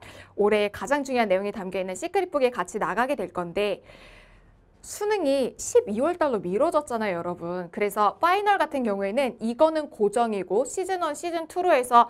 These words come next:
시즌 원, 투로 나눠가지고 좀 더 내용이 보강이 될 예정입니다. 여기까지 여러분들 이천이십일 학년도와 관련된 안내는 모두 다 해드렸고요.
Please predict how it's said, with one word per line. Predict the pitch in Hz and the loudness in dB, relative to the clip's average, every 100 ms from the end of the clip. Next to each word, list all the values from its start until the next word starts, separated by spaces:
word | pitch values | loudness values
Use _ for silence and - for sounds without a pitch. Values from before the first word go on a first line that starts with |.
| - - | 0 -6
시즌 | 381 392 285 | 0 2 4
원, | 208 240 | 4 2
투로 | - 359 190 | -2 0 0
나눠가지고 | 170 190 202 185 - 165 262 226 - - | 0 -2 -4 -4 -6 0 2 2 -2 -2
좀 | 381 | 4
더 | 359 240 | 6 6
내용이 | 185 185 247 381 427 | 4 0 -2 -4 -6
보강이 | - 220 262 254 208 | -4 -2 0 -2 -2
될 | 190 196 | -4 -4
예정입니다. | 175 175 262 262 208 170 151 - - _ - - - 226 | -4 -4 -4 -4 -4 -8 -12 -16 -18 _ -20 -20 -2 2
여기까지 | 285 370 349 311 | 4 6 4 4
여러분들 | 240 208 226 214 190 | 2 2 0 -2 -2
이천이십일 | - 202 180 185 214 320 | -4 -8 -8 -8 -2 0
학년도와 | 359 359 320 262 240 | 0 -2 0 0 0
관련된 | 185 202 240 240 220 220 214 | -2 0 0 0 0 0 -2
안내는 | 180 190 220 240 226 | -6 -8 -6 -4 -6
모두 | 170 180 | -6 -8
다 | 180 | -8
해드렸고요. | 233 339 196 180 175 190 240 262 202 | -6 -6 -4 -6 -6 -2 2 4 2